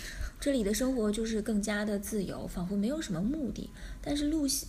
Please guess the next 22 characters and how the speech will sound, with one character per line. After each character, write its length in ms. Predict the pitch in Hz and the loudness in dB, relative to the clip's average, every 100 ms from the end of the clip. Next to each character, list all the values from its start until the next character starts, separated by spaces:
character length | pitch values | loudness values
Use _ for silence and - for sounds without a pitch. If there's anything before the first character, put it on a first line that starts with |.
| - | -2
露 160 | 311 | 0
丝 180 | 285 311 | 2 0
在 160 | 302 262 | 0 0
这 180 | 262 233 | 2 0
里 100 | 196 | -2
好 180 | - | -2
像 220 | 175 220 233 | -2 0 0
变 280 | 247 220 | 0 0
得 160 | 196 190 | 0 0
更 200 | 202 190 | 0 0
加 180 | 214 233 | 0 -2
的 80 | 240 | -2
敏 380 | 185 - 185 | -2 0 -2
感， 120 | 254 - - - - - - | -2 -4 -10 -14 -12 -12 -4
她 100 | 294 | 0
试 240 | 294 302 | 2 2
图 260 | - 180 202 | 0 0 -2
给 200 | - 117 | -2 -2
那 100 | 208 | 0
些 160 | 226 | 0
老 220 | 226 - - | -2 -2 -2
兵 180 | 208 | 0